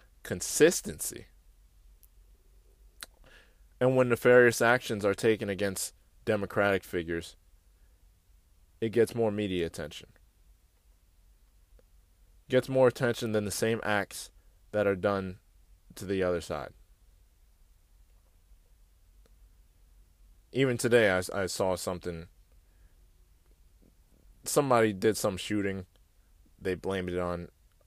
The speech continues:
a Trump supporter. They called him, like, maga King or something. Like, what is this? Who are these people? Anyone who, like,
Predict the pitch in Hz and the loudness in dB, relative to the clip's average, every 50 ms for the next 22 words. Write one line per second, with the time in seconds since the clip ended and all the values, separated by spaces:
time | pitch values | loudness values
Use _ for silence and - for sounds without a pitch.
0 | _ _ - 85 87 - - - 95 90 76 - - 85 - - 92 90 87 85 | _ _ -12 -12 -12 -10 -8 -8 -8 -8 -8 -10 -14 -14 -10 -8 -4 -4 -4 -4
1 | 82 - _ _ _ _ - - 123 123 - 131 117 113 110 113 104 98 90 87 | -6 -8 _ _ _ _ -2 -2 -2 0 2 4 4 4 4 0 -2 -2 -4 -4
2 | - - - - 90 90 85 85 92 87 85 85 82 - - 87 82 80 82 80 | -4 -8 -14 -12 -8 -6 -2 -2 -2 -2 -2 -6 -8 -8 -10 -12 -10 -10 -12 -12
3 | - - 90 85 78 90 92 98 98 - - _ _ _ - - - - - _ | -10 -10 -12 -10 -10 -10 -8 -8 -10 -10 -14 _ _ _ -20 -20 -20 -20 -20 _
4 | _ _ - 135 156 - - 104 95 85 80 80 73 69 - - - - - _ | _ _ -4 -2 -2 0 0 -2 -2 -4 -6 -10 -10 -12 -12 -14 -18 -18 -20 _
5 | _ - _ - _ _ _ - _ _ _ _ _ _ _ _ _ - 151 151 | _ -20 _ -20 _ _ _ -20 _ _ _ _ _ _ _ _ _ -2 0 0
6 | - 117 120 120 120 104 104 92 87 - - 101 98 92 - - - - _ - | 2 4 4 4 4 2 0 -6 -8 -8 -8 -8 -8 -8 -10 -14 -20 -20 _ -20
7 | - - - - _ _ _ _ _ _ _ _ _ - - 139 151 165 160 156 | -20 -20 -20 -20 _ _ _ _ _ _ _ _ _ -8 -6 -4 -2 0 2 2
8 | 151 147 143 131 123 117 123 127 120 113 - - - _ _ _ _ _ _ _ | 2 2 2 0 0 0 0 0 0 -2 -4 -8 -16 _ _ _ _ _ _ _
9 | _ _ _ _ _ _ _ _ - - _ - - _ _ _ _ _ _ _ | _ _ _ _ _ _ _ _ -20 -20 _ -20 -20 _ _ _ _ _ _ _
10 | - 117 127 123 117 | -8 -4 -4 -4 -4